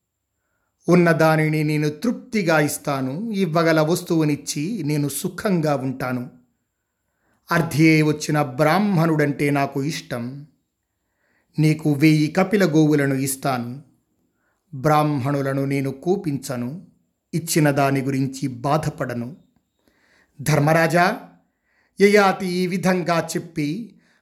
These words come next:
బ్రాహ్మణునకు వెయ్యి ఆవులను ఇచ్చాడు. బ్రాహ్మణుడు వెయ్యి ఆవులను స్వీకరించాడు. యుధిష్ఠిర,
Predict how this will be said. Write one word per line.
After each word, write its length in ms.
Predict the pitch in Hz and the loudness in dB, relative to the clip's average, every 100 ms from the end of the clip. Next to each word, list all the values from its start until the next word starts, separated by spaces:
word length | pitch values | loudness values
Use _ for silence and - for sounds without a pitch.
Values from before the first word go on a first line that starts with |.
| - | -12
బ్రాహ్మణునకు 840 | 139 190 202 202 175 180 180 185 | 0 2 2 0 0 0 -2 -2
వెయ్యి 420 | 175 185 180 180 | 0 0 0 -2
ఆవులను 460 | 180 220 240 208 185 | 0 2 2 2 0
ఇచ్చాడు. 680 | 170 170 - 151 131 123 151 _ _ _ _ - | -2 -6 -4 -4 -6 -12 -18 _ _ _ _ -14
బ్రాహ్మణుడు 680 | 135 170 175 175 156 165 160 | -2 2 2 2 0 2 0
వెయ్యి 420 | 160 160 165 175 | 2 2 0 0
ఆవులను 520 | 185 214 214 175 165 165 | 2 4 2 0 -2 -4
స్వీకరించాడు. 960 | - 208 240 165 143 135 156 135 123 120 _ _ _ _ _ _ _ _ _ 185 | -6 -6 -4 -4 -4 -6 -6 -6 -8 -16 _ _ _ _ _ _ _ _ _ 6
యుధిష్ఠిర, 640 | 180 202 202 185 165 | 8 6 6 4 4